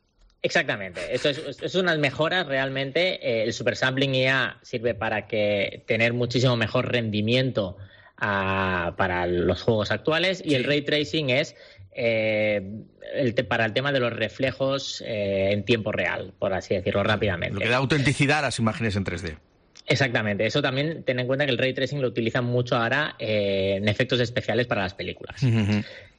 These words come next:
Speaker 1: Entonces, inicialmente iban a salir, eh, se van a lanzar tres tarjetas de la serie cuatro mil, que sería la cuatro mil ochenta, y en dos versiones, y la cuatro mil noventa.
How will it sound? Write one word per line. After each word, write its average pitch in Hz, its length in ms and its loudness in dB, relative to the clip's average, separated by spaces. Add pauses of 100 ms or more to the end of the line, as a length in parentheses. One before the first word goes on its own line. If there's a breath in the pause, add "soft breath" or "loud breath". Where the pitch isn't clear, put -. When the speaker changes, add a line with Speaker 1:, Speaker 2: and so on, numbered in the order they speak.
(120)
Speaker 1:
Entonces, 139 460 0
inicialmente 202 580 2
iban 185 160 2
a 165 60 0
salir, 175 520 0
eh, 120 340 2
se 127 120 -2
van 143 160 2
a 165 60 2
lanzar 151 480 -2
tres 139 320 0
tarjetas 147 580 -2
de 113 80 0
la 95 80 -2
serie 104 400 0
cuatro 107 240 0
mil, 202 240 -2
que - 140 -2
sería 104 240 0
la 95 140 0
cuatro 101 260 -2
mil 107 120 4
ochenta, 208 680 0
y 220 420 2
en 107 320 2
dos 107 140 2
versiones, 185 500 0
y 170 120 0
la 135 120 2
cuatro 120 240 -2
mil 117 160 0
noventa. - 540 -4